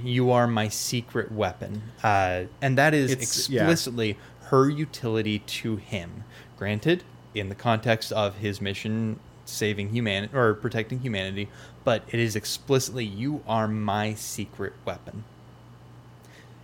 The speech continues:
Speaker 1: And the other bit that sticks out about that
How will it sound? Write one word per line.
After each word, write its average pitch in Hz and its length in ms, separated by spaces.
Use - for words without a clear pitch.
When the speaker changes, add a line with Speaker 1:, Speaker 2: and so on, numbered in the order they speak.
Speaker 1:
And 117 460
the 123 220
other 135 200
bit 143 280
that 113 140
sticks - 380
out 127 160
about 104 320
that 113 220